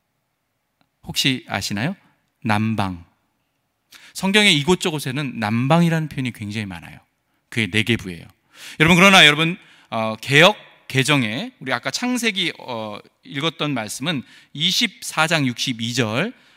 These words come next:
거기에는 뭐라고 되어 있었습니까? "그때 이삭이 부엘-, 부엘라 헤로이에서 왔으니 그가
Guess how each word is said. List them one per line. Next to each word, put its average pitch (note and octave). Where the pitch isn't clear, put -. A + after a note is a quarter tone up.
거기에는 D3
뭐라고 C3
되어 B2
있었습니까? A2
"그때 F#3
이삭이 D#3+
부엘-, D3
부엘라 C3+
헤로이에서 C3
왔으니 B2
그가 D3+